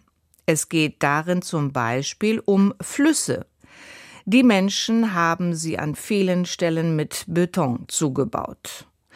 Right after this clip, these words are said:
Und es geht um Wälder, in denen viele Bäume gefällt wurden. Zum Beispiel, weil Menschen die Fläche für die Landwirtschaft nutzen wollten.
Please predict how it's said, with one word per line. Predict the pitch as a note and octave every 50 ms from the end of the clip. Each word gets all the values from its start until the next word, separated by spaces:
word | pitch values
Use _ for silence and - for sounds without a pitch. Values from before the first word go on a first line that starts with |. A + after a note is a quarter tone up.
| - - - _
Und | - F#3+ G#3+ A3+ C#4+
es | C4+ - - -
geht | G#3 G3 F#3 F#3+ -
um | - G3+ G#3 F#3+ F3
Wälder, | F3 E3+ E3 E3 E3+ E3 D#3+ A#2+ - - -
in | - - D#3+ D#3 D3+
denen | E3 E3 D#3+ D#3 D3+ D3
viele | - - - A3+ G3+ F#3+ F3+ F3 D#3+
Bäume | D3 C#3+ C#3+ D3 D3 D#3+ E3 D#3+ D#3 C#3 B2+ - _ _ -
gefällt | - C#3 - - - C#3+ B2 A2 - - - -
wurden. | - - - - - - - _ _ _ _ - -
Zum | - - D3+ C#3
Beispiel, | C3 C3+ A#2+ A2+ C3 - - - - D#3+ D#3 D#3+ E3 E3+ E3+ - - - - - -
weil | - D#3+ D#3 D#3
Menschen | D#3 D3+ D#3 D3+ D3+ D#3 D#3+ - - - F#3 F#3 F#3 F3+ E3
die | E3 D3 C#3
Fläche | - - - E3+ D3+ D3 D3 - - F#3 F3+ F3+ F#3 F#3+ F#3
für | - - F3 E3+
die | F3 G3
Landwirtschaft | G3+ A3+ A3+ A3 A3 G3 - F#3 F3+ F3 E3 E3 - - F3+ D#3 D3 C#3 - - -
nutzen | F3 D#3+ D#3 D3 - - - - D#3+ D3+ C#3+
wollten. | D#3 D3+ D3 D3 C#3 - - D3+ D3 C#3+ -